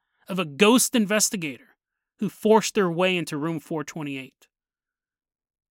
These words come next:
And by the time anyone realized they were in there,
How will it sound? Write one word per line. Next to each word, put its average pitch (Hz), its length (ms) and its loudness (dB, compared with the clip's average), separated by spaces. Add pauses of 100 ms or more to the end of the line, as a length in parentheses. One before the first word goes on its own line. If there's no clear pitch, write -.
(220)
And 175 140 -4
by 170 160 4
the 175 120 -2
time 190 420 -2
anyone 208 680 2 (420)
realized 170 600 2
they 160 140 2
were 160 200 0
in 131 200 -4
there, 113 200 -20